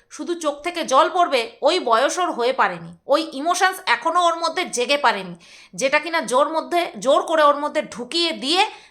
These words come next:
তারপরে দর্শকের সামনে প্রেজেন্ট করা হচ্ছে। আর কিছু দর্শক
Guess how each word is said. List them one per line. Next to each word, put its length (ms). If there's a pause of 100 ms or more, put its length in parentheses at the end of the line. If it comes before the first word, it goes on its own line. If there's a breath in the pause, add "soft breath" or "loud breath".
তারপরে 320
দর্শকের 420
সামনে 280
প্রেজেন্ট 440
করা 180
হচ্ছে। 340 (560)
আর 220
কিছু 180
দর্শক 500